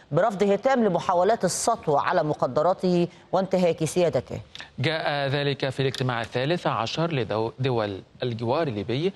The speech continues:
Speaker 2: في العاصمة الليبية الجزائر، حيث دعا شكري إلى ضرورة إيلاء المجتمع الدولي الأهمية للتصدي للتنظيمات الإرهابية في ليبيا،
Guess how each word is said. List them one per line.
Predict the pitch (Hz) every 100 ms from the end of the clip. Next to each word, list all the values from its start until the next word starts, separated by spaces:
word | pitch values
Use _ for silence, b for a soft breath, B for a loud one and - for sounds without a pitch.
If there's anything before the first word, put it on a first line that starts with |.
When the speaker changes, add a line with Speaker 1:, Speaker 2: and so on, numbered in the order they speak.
| B B B
Speaker 2:
في | 147
العاصمة | 143 135 165 147
الليبية | 117 104 120
الجزائر، | 117 127 127 165 160
حيث | 165 170
دعا | 151 127 101 107
شكري | - - 113
إلى | 101 107
ضرورة | 107 110 135 127 131
إيلاء | 113 113 123
المجتمع | 127 131 151 156
الدولي | 151 147 110 131 160 B B B
الأهمية | - 123 120 139 127
للتصدي | 123 117 117 - 147 165
للتنظيمات | 151 131 123 117 117
الإرهابية | 95 104 101 101
في | 98 107 107
ليبيا، | 101 95 82